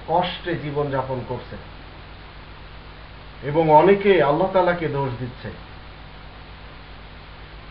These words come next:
কোরআনে দুই নম্বর সূরা আল বাকারা এর একশো পঁচাশি নম্বর আয়াতে আল্লাহ বলছেন,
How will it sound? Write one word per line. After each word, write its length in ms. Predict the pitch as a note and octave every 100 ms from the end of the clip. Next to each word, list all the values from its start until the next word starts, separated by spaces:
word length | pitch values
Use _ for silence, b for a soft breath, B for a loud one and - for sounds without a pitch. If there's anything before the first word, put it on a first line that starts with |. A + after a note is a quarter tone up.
| -
কোরআনে 360 | D3+ E3+ G3 A3
দুই 200 | F#3 F#3+
নম্বর 240 | G#3 A3 G#3
সূরা 200 | G3 E3+
আল 80 |
বাকারা 580 | C3+ C3 - E3+ C3+ C#3+ - - - - - -
এর 100 | C3+
একশো 300 | C#3 - F#3 E3+
পঁচাশি 460 | D3+ E3+ F3 G3
নম্বর 260 | F3+ E3+ D3
আয়াতে 240 | C#3+ C#3+
আল্লাহ 220 | C3 B2+
বলছেন, 360 | D#3 E3 D#3 B2+